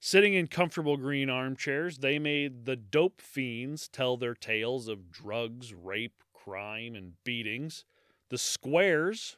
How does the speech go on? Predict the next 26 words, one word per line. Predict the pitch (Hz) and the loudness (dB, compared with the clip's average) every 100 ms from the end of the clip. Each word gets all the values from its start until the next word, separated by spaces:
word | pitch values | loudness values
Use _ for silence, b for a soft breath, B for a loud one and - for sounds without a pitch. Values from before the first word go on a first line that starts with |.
| _ | _
were | 120 117 | -6 -6
pushed | - 139 135 - | -4 -4 -4 -6
to | 131 | -8
confess | - 107 - 120 - | -8 -8 -4 -4 -6
their | - 110 | -4 -4
prior | 104 - 113 110 101 98 | -6 -6 -2 -2 -2 -4
loneliness | 98 98 98 98 95 95 | -6 -8 -8 -12 -12 -10
and | 104 92 | -12 -10
despair. | - - 95 85 | -10 -8 -6 -6
Remember, | 113 110 101 | -8 -10 -12
the | 95 | -12
squares | - - 101 101 98 | -12 -8 -6 -6 -8
were | 101 | -12
the | |
ones | 95 95 98 - | -10 -12 -12 -14
who | |
didn't | 92 104 196 131 | -2 2 2 2
have | 110 | -2
a | |
drug | 95 104 101 | -2 -6 -8
problem, | 95 104 101 120 | -6 -6 -4 -4
but | 123 - _ _ _ _ _ _ _ _ _ | -4 -10 _ _ _ _ _ _ _ _ _
did | 127 123 | -6 -4
this | 123 | -6
shit | - 104 90 | -6 -8 -8
anyway. | 82 82 87 | -10 -10 -12